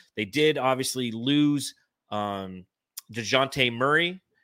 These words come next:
and Jock Landale. They traded both of them to Atlanta. Obviously, Jock ended up in Phoenix after the Suns traded him for cash considerations.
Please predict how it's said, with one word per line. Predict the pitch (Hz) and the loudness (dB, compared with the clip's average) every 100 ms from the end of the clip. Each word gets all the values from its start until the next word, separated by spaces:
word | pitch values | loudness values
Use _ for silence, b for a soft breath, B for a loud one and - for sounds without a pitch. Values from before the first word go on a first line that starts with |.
| _ 113 | _ -4
and | 117 107 | -4 0
Jock | 123 123 - | 0 0 0
Landale. | 120 131 143 151 160 | 0 2 2 2 2
They | 127 113 | 0 -4
traded | - 127 120 104 | -2 -2 -2 0
both | 120 151 147 | 2 2 0
of | 120 | 0
them | 131 135 | 0 0
to | 135 117 | -2 -2
Atlanta. | 98 127 135 | 0 0 0
Obviously, | 135 107 110 110 - 107 95 | 0 0 -2 -4 -8 -8 -6
Jock | - 113 110 | -4 -2 -2
ended | 113 107 104 | -4 -4 -4
up | 101 | -4
in | 98 | -8
Phoenix | - 131 123 - 110 | -8 -8 -6 -6 -6
after | 98 | -6
the | 101 | -10
Suns | - 113 107 | -8 -8 -8
traded | - 104 95 | -6 -6 -4
him | 110 | -8
for | 104 - | -8 -14
cash | - 110 - | -4 -4 -4
considerations. | 104 - 92 92 123 - 123 117 | -10 -12 -10 -4 -4 -4 -8 -10